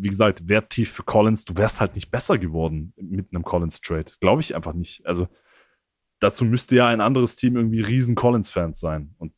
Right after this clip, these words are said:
aktuell gibt's da, glaube ich, einfach nicht so viele. Aber, äh, ja, ich, ich will jetzt auch nicht zu depressiv werden, ähm,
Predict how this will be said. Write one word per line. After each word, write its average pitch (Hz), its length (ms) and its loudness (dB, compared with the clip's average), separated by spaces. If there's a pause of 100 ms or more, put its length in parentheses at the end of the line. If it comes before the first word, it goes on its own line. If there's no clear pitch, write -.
(160)
aktuell 87 440 -2
gibt's 87 180 -8
da, 85 100 -6
glaube 78 180 0
ich, 73 60 -6
einfach 76 200 -8
nicht 78 120 -12
so - 80 -20
viele. - 280 -18 (400)
Aber, 110 460 6
äh, 95 200 4
ja, 69 180 -2 (140)
ich, - 240 -12
ich 101 160 -4
will 107 80 4
jetzt 92 140 0
auch 80 100 -4
nicht - 240 -6
zu 104 220 -4
depressiv - 580 -6
werden, 78 400 -4
ähm, 76 340 -8